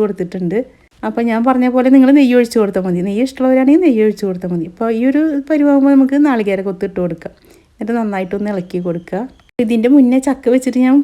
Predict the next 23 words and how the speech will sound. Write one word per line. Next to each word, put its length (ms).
പല 280
വീഡിയോസും 400
ഇട്ടിട്ടുണ്ട്. 420
കാണാത്തവരൊക്കെ 540
ഒന്ന് 120
പോയി 160
കണ്ടു 240
നോക്കി 220
നോക്കട്ടെ. 340
ചക്ക 120
വെച്ചിട്ടുള്ള 380
പായസവും 460
പിന്നെ 180
ചക്ക 240
എലിശ്ശേരി, 400
ചക്ക 180
ഉപ്പേരി, 440
ചക്ക 220
വറുത്തത്, 460
അങ്ങനെ 300
കുറേ 180
വീഡിയോസ് 360
ഇട്ടിട്ടുണ്ട്. 360